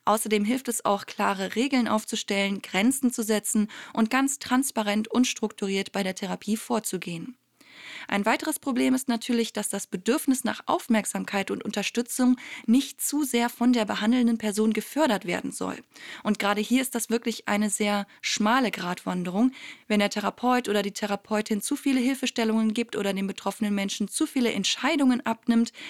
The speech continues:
werden eben die übertriebenen Bedürfnisse verstärkt. Wenn im Gegensatz dazu aber der Therapeut oder die Therapeutin sich zu zurückhaltend verhält,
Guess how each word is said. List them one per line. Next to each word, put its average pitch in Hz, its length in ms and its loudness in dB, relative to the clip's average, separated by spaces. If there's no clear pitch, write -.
werden 208 340 4
eben 220 240 4
die 196 120 0
übertriebenen 226 600 2
Bedürfnisse 214 600 0
verstärkt. - 840 -2
Wenn 202 140 2
im 208 100 2
Gegensatz 202 440 0
dazu 247 400 0
aber 190 200 0
der 190 160 -4
Therapeut 226 600 -2
oder 196 160 -2
die 185 100 -6
Therapeutin 202 680 -2
sich 196 240 -8
zu 370 280 2
zurückhaltend 233 680 -2
verhält, 190 460 -2